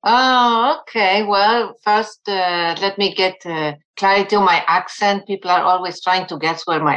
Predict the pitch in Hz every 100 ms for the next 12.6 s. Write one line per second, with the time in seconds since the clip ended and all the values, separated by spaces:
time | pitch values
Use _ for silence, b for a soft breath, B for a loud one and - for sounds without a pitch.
0 | - 160 - 220 233 240 240 240 262 254
1 | 262 - b b _ _ 208 202 196 190
2 | 185 180 175 165 _ _ - 170 170 170
3 | 170 165 160 160 156 - 156 147 147 135
4 | - - 202 202 185 185 185 185 - 175
5 | - 208 247 254 220 202 190 180 170 170
6 | 185 175 175 180 175 170 160 - 185 185
7 | 180 - 175 165 160 151 - 247 262 180
8 | 151 139 120 131 123 113 110 - _ _
9 | - 143 139 143 143 143 139 131 127 123
10 | 113 - - B B B B B - 147
11 | - _ - - - 208 208 208 190 -
12 | 180 165 165 175 220 220